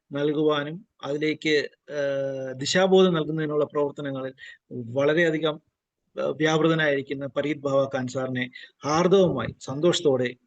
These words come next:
ഈ വേദിയിലേക്ക് സ്വാഗതം ചെയ്യുന്നു. മാത്രമല്ല, സ്ഥിരമായി നമ്മുടെ വേദികളിൽ പങ്കെടുക്കുന്ന, ഏഹ്, ഹോമിയോപ്പതി ഡോക്ടർമാർ,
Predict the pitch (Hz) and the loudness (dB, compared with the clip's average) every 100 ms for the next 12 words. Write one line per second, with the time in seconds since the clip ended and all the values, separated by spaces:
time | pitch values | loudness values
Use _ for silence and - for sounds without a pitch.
0 | 131 123 127 127 127 120 127 127 _ - | -12 -8 -6 -4 -4 -4 -6 -8 _ -20
1 | - 143 139 135 120 113 113 113 - _ | -2 0 2 2 0 -2 -2 -8 -16 _
2 | - 127 135 147 143 147 160 - _ _ | -10 -8 -4 -2 0 0 0 -2 _ _
3 | _ - - 139 151 151 160 180 - _ | _ -20 0 2 2 0 0 -2 -4 _
4 | _ - 139 151 151 147 147 156 156 156 | _ -10 -6 0 2 2 0 0 0 -2
5 | 156 143 147 143 147 147 175 - _ _ | -2 -6 -6 -6 -6 -4 -6 -8 _ _
6 | _ _ _ _ _ _ 147 139 135 120 | _ _ _ _ _ _ -12 -8 -8 -2
7 | 147 160 160 156 147 143 139 139 151 156 | 0 2 2 2 0 2 0 0 -4 -2
8 | 185 | -2